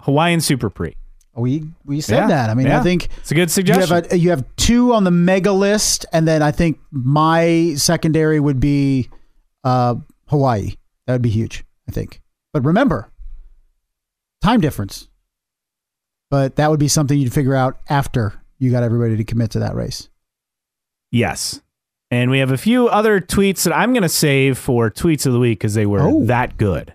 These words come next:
Speaker 2: Okay.
Speaker 1: Uh, from our listeners.
Speaker 2: Some homegrown tweets
Speaker 1: Yes.
Speaker 2: of the week is what you're saying. All right. Good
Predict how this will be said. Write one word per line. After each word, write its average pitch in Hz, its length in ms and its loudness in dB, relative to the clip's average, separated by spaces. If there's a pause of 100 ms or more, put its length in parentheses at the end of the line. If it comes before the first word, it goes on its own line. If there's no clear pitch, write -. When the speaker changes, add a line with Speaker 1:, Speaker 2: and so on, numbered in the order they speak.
(120)
Speaker 2:
Okay. 151 600 -4 (380)
Speaker 1:
Uh, 92 280 0
from 104 320 -2
our 98 240 0
listeners. 90 380 -2
Speaker 2:
Some 160 140 2
homegrown 185 920 0 (100)
tweets 113 80 -2
Speaker 1:
Yes. 101 200 2
Speaker 2:
of 135 60 0
the 131 60 0
week 123 240 -2
is 113 80 0
what 123 120 -4
you're 131 100 -2
saying. 107 300 -2
All 127 80 0
right. 208 200 -2
Good - 80 -20